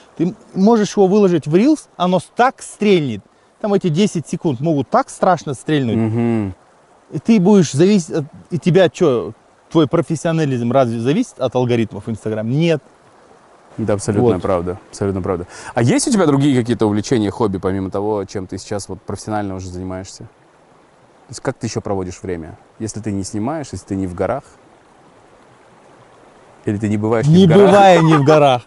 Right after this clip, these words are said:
Speaker 2: <laughs>
Speaker 1: Вот смотри, например, у меня джип-тур прошёл, я
Speaker 2: Да.
Speaker 1: отснял. На следующий день, я, наверное, вечером всё помонтирую, на следующий день я просто сажусь на свой байк, эндуро, горный мотоцикл, и я уезжаю в горы.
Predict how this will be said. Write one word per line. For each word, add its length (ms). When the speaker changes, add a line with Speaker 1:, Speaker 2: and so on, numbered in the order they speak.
Speaker 2:
<laughs> 840
Speaker 1:
Вот 200
смотри, 360
например, 460
у 40
меня 160
джип-тур 420
прошёл, 500
я 120
Speaker 2:
Да. 100
Speaker 1:
отснял. 520
На 160
следующий 400
день, 380
я, 160
наверное, 380
вечером 340
всё 140
помонтирую, 480
на 120
следующий 380
день 160
я 80
просто 320
сажусь 400
на 100
свой 220
байк, 400
эндуро, 560
горный 360
мотоцикл, 420
и 120
я 180
уезжаю 480
в 80
горы. 320